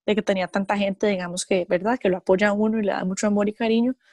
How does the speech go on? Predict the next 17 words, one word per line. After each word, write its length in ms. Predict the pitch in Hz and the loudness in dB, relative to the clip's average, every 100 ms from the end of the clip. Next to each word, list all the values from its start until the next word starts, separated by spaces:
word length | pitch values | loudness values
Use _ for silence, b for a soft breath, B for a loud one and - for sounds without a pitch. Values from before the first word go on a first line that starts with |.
| _ - | _ -4
Yo 140 | 202 | -2
no 140 | 190 180 | 0 0
sabía 380 | 196 208 208 - | 2 4 2 0
hasta 320 | 165 - 175 | -10 -2 -2
ese 220 | 175 208 | 2 2
día 280 | 220 233 240 | 4 4 0
que 100 | - | 0
vi 100 | 196 | 2
el 80 | 202 | 2
montón 260 | 202 180 180 | -2 -6 -4
de 80 | |
notificaciones 720 | 202 220 220 220 185 196 208 226 | -2 -2 0 0 0 0 2 0
y 80 | |
yo 100 | 175 | 2
dije, 340 | 180 196 - 208 _ _ _ _ _ _ - - _ _ - | 2 2 -2 -8 _ _ _ _ _ _ -10 -10 _ _ 0
"¿De 140 | 202 | 2
ahí? 140 | 233 | 2